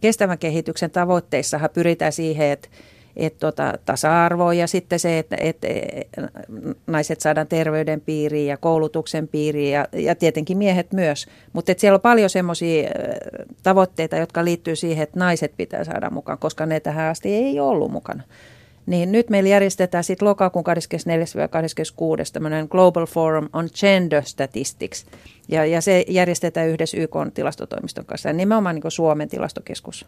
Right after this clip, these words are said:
on saanut sen kunnian, koska he tekee hyvää työtä. Ja, ja tuota, sinne tulee sit kaikki maailman johtavat tilastoasiantuntijat.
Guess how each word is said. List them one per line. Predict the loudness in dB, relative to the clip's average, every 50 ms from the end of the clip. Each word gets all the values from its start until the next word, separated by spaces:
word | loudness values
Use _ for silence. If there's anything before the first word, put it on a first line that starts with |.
| -12 -10
on | -8 -6
saanut | -6 -6 -6 -6 -8 -8
sen | -10 -8
kunnian, | -6 -4 -4 -4 -4 -6 -8 -8
koska | -10 -8 -6 -6 -6 -6 -6 -4
he | -4 -2
tekee | -2 -2 0 0 2 2
hyvää | 2 4 2 2
työtä. | 0 0 -2 -2 -2 -2 -4 -8 -10 -10 _ _ _ -20 _ _ _ _ -6
Ja, | -4 -4 -2 -4
ja | -4 -4 -6 -6
tuota, | -6 -6 -6 -6 -6 -6 -6 -6
sinne | -4 -4 -2 -2 -2
tulee | -2 -2 -2 -2 0 0
sit | -2 -4 -4 0
kaikki | 0 0 0 0 -2 -4
maailman | -2 0 0 0 0 -2 -4 -2
johtavat | 0 2 2 0 0 -2 -2 -2 0 -2 -4 -6 -10 -20 _ _ _ _ _ _ _ -4
tilastoasiantuntijat. | -2 0 0 0 -2 -4 -4 -4 -4 -4 -4 -4 -6 -6 -6 -6 -8 -8 -8 -10 -12 -12 -14 -14 -16